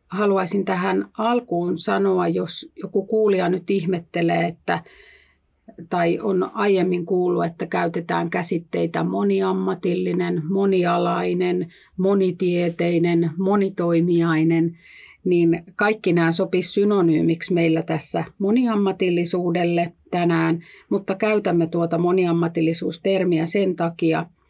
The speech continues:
että me tarkastellaan tänään systeemisyyttä nimenomaan ammattilaisten toiminnan näkökulmasta.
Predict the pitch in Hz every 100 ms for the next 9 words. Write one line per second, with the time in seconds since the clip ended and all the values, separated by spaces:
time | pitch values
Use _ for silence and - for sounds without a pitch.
0 | - - - - 175 170 - 180 190 185
1 | 175 175 170 - 165 165 165 175 185 185
2 | 175 190 - - 156 165 - 170 - 185
3 | 190 170 165 165 170 - 196 180 170 -
4 | 170 160 165 175 165 165 165 165 165 160
5 | 165 170 165 - 170 - 202 190 - -